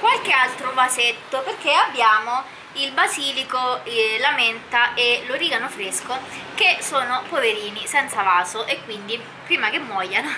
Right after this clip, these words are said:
<laughs> siamo andati a comprare altri vasetti simili a questi qui che avevamo già, che stanno qui sul tavolo, solo che quelli che abbiamo preso sono leggermente più grandi,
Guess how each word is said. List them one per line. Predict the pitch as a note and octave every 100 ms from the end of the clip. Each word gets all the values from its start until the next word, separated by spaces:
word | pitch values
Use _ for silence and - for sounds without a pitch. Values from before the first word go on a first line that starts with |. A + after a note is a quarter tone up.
| -
<laughs> | - - -
siamo | F4
andati | D#4+ C#4+
a | C#4+
comprare | D4 F#4 C4+ B3+
altri | C#4+ A3 A3+ C4+
vasetti | F4 A3+ G#3 G3+ B3 C4+ - -
simili | - - C4+ C4 B3+
a | A#3+ A#3 - - - -
questi | A#3+ A#3 - A#3
qui | A#3+ A3+ - - - - - - - -
che | -
avevamo | A3 G#3+ G#3+ G#3+ G#3
già, | G#3 G3+ G3+ -
che | -
stanno | G3+ A3 G#3 G3+ -
qui | A3 A3 -
sul | - A#3+ -
tavolo, | A3 G3 G3 A3+ D#4+
solo | F#4+ D4+ C4+
che |
quelli | - G4 C#4+
che |
abbiamo | B3 C4+ G#4
preso | F4+ B3+
sono | B3 A#3+
leggermente | C#4+ E4 B3+ A#3+ A#3 -
più | A3 E4
grandi, | A#3+ G3+ F3+ G3 B3